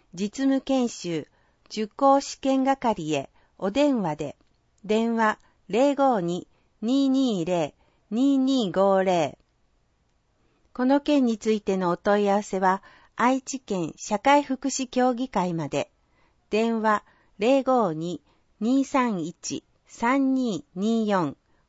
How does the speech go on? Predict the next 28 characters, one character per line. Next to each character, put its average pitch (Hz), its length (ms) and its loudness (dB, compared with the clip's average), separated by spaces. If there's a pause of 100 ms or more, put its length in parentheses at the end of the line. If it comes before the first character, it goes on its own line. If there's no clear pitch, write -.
フ 240 80 -2
ァ 254 40 6
ッ - 20 0 (100)
ク 185 100 -8
ス 151 300 -8 (380)
零 233 280 0
五 226 260 2
二 160 280 -4 (380)
二 254 280 0
二 247 320 0
二 170 380 -4 (420)
二 269 280 0
九 254 480 -4
一 196 240 -8
八。 - 420 -8 (2000)
海 302 300 2
で 185 200 -2
安 240 260 -2
全 233 320 -4
に 220 260 -8
楽 240 260 -2
し - 120 -10
く - 260 -10
遊 202 240 -4
ぶ 226 140 -6
た 220 140 -6
め 202 160 -4
に。 147 220 -8